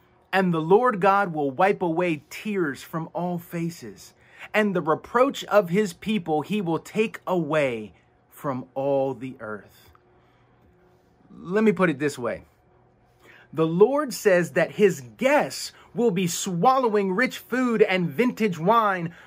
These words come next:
but he will be swallowing up death itself. While his guests are wiping their mouths in satisfaction, he will be wiping away tears.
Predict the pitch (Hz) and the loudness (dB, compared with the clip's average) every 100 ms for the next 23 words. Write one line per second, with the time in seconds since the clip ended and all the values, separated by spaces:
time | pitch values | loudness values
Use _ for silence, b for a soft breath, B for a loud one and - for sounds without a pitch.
0 | B 135 226 - - - 302 311 254 247 | B 4 4 4 -8 0 2 4 2 0
1 | 202 202 - 202 247 262 240 240 233 185 | 2 -2 -2 2 2 4 0 0 0 2
2 | 160 220 220 202 - 220 226 180 - - | 4 2 2 -2 0 0 2 0 -8 -20
3 | _ B B B B 160 190 254 269 262 | _ B B B B -2 2 2 2 0
4 | 262 202 170 139 277 269 - 202 214 190 | -2 -2 -6 2 2 2 -6 2 4 4
5 | 175 247 277 262 247 240 220 196 226 226 | 4 2 2 -2 0 2 2 2 2 2
6 | 196 202 175 - 208 196 - 196 196 - | 0 -4 -2 0 0 0 -2 -2 -2 -4
7 | 143 123 127 B B B - 277 254 226 | -10 -10 -12 B B B -2 0 2 0
8 | 196 160 127 165 208 180 202 208 170 147 | 0 -4 -4 0 0 2 0 2 -2 0
9 | 170 165 156 - _ - 185 175 127 92 | 0 0 -2 -8 _ -8 -4 -2 -4 -8
10 | - - | -18 -20